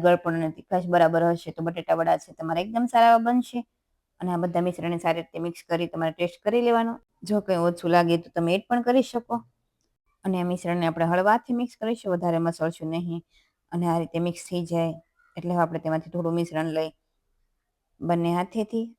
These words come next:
આ રીતે આપણે તેને ગોળ રાઉન્ડ શેપ આપી દઈશું. પણ જો તમારે મોટા વડા બનાવવા હોય તો તમે થોડા મોટા પણ બનાવી શકો અને નાના વધારે બનાવવા હોય તો નાના પણ બનાવી શકો. તો અહીંયા હું મીડિયમ સાઇઝના બનાવું છું,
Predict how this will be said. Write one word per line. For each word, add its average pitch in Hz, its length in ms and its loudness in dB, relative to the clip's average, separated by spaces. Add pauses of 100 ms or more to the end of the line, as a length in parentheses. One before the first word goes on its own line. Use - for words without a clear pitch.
આ 180 100 -6
રીતે 175 220 -2
આપણે 160 200 -2
તેને 165 280 -2
ગોળ 170 160 2
રાઉન્ડ 170 260 0
શેપ - 140 -20
આપી 180 260 -6
દઈશું. 220 340 -4 (480)
પણ 180 140 -2
જો 196 100 -6
તમારે 170 320 0
મોટા 170 320 0
વડા 165 160 4
બનાવવા 165 300 0
હોય 160 120 -4
તો 156 60 -20
તમે 160 220 -18
થોડા 160 240 -12
મોટા 214 240 -2
પણ 233 160 -6
બનાવી 226 300 -2
શકો 220 240 -8 (200)
અને 175 180 -6
નાના 165 280 0
વધારે 165 240 -4
બનાવવા 165 340 -4
હોય 165 140 -8
તો 170 60 -16
નાના 208 280 -6
પણ 233 160 -8
બનાવી 233 320 -6
શકો. 226 220 -14 (500)
તો - 60 -6
અહીંયા 180 240 -2
હું 175 100 0
મીડિયમ 170 240 0
સાઇઝના 170 360 -2
બનાવું 170 420 -2
છું, 170 280 -14